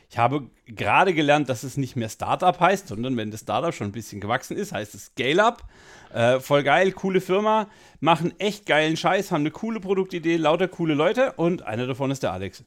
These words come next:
Und wie so oft stecken da Geschichten hinter den Menschen. Und, ähm, tja, wie das oft so ist, manchmal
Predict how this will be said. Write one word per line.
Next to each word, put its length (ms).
Und 460
wie 340
so 280
oft 580
stecken 240
da 80
Geschichten 400
hinter 220
den 160
Menschen. 340
Und, 360
ähm, 500
tja, 440
wie 220
das 120
oft 220
so 140
ist, 340
manchmal 1040